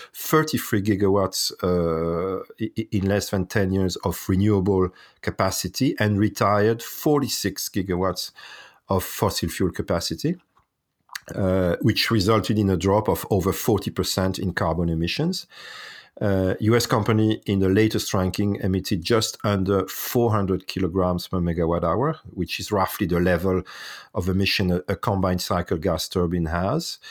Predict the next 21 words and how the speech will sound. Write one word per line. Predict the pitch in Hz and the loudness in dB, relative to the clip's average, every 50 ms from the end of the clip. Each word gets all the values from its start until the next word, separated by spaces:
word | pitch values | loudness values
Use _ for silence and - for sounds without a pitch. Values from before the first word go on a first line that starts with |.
| - - - - - _ | -18 -18 -20 -20 -16 _
And | - 101 95 | -4 -2 0
that's | 101 98 95 - | 0 0 0 -2
down | - - 110 101 104 104 | 0 0 2 2 2 0
seven | - - - 135 123 120 139 127 | -2 0 2 2 2 2 2 -2
percent, | - - 98 - - 120 104 101 98 92 - - - - | -2 -4 -4 -2 0 0 2 2 0 -2 -4 -8 -10 -6
uh, | - 95 90 - | -4 -2 -2 -2
from | - - - - 101 92 90 90 87 90 87 87 - - _ _ | -4 -8 -4 -2 0 0 2 2 2 0 0 -2 -4 -8 _ _
twenty | - - 92 90 90 - 101 | -2 0 0 0 0 0 0
eleven, | 87 85 85 85 110 147 165 | 2 2 2 0 0 -2 -2
just | - - 82 - - - - | -2 -4 -4 -4 -8 -8 -4
minus | 104 95 90 87 90 85 - | -2 0 0 0 0 -2 -2
seven | - 101 92 92 87 | -2 0 0 0 -2
percent | - 90 85 - - 92 85 | -2 -4 -4 -4 -2 -2 0
in | 82 90 | 0 0
one | 90 87 85 87 85 | 0 0 0 0 0
year, | 87 101 120 135 139 - | 0 0 0 -2 -2 -2
and | 98 92 92 | -2 -2 0
minus, | 98 95 95 92 95 98 98 - - - - - | 0 0 0 0 0 0 -2 -2 -4 -6 -4 -2
uh, | 95 87 85 80 - | 0 0 0 -2 -4
thirty-seven | - - - - 117 107 - - - - - 92 80 87 82 | -8 -12 -2 0 0 0 0 -2 -4 -2 -2 -2 -2 -2 -4
percent, | - - 92 - - - 92 92 - - | -6 -6 -8 -8 -4 -4 -4 -4 -4 -6